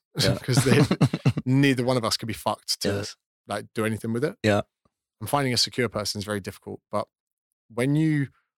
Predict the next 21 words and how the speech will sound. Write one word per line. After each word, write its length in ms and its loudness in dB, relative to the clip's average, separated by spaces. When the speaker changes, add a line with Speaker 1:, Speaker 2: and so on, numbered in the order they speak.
Speaker 1:
are, 360 2
when 200 2
you 80 2
first 440 -2
interact 460 -2
with 100 -18
a 40 -8
secure 340 -2
person, 480 -6
there's 160 -6
not 140 -4
the 60 -16
fireworks 580 -2
like 100 -8
there 140 -6
is 160 -6
with 100 -14
an 80 -4
anxious 300 -4
person. 440 -6
Speaker 2:
Mm. 280 -4